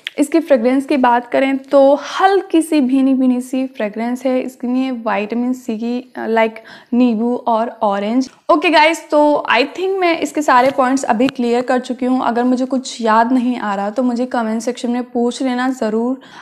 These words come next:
अपने एक्सपीरियंस की बात करूँ तो मैंने इसको दो तीन बार यूज़ किया है, मेरे स्किन पे बहुत अच्छी तरीके से इसने वर्क किया है।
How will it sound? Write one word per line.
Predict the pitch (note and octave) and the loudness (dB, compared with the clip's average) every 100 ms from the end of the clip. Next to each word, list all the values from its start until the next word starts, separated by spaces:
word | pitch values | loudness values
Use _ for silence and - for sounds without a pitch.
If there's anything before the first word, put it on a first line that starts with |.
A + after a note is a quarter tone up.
| - | -2
अपने | D#4+ E4 F#4 F4+ | 0 2 2 4
एक्सपीरियंस | F4 - D#4 D4+ D#4 | 2 0 0 2 0
की | D#4+ | 0
बात | C4 B3 B3 B3+ | 4 4 4 0
करूँ | D4+ C#4+ D4+ | 0 2 2
तो | D#4 | 2
मैंने | C#4+ C4 C#4 C#4 | 2 2 0 0
इसको | C4+ - | -2 -2
दो | C4 A#3+ | 0 2
तीन | A3+ B3+ C4+ | 0 2 4
बार | B3+ B3 B3+ - | 4 4 2 -4
यूज़ | A3 A#3 C4 - | -2 0 0 -2
किया | C4+ C#4 | 0 2
है, | C#4 C#4+ | 4 2
मेरे | C#4+ C4 A#3+ C4 C4 B3+ | 2 4 4 4 0 -4
स्किन | - B3+ B3 | -2 0 2
पे | C#4 | 0
बहुत | A#3 A3+ A#3+ | 0 -2 -4
अच्छी | - G#3+ - | -4 -8 -4
तरीके | B3 A#3+ A#3+ B3+ | 0 0 0 -2
से | C4+ | -2
इसने | C4 A#3 B3+ | -4 -4 -4
वर्क | A#3+ G#3+ A3+ A3+ | -2 0 -2 -2
किया | B3+ A#3+ | 0 2
है। | B3 | 2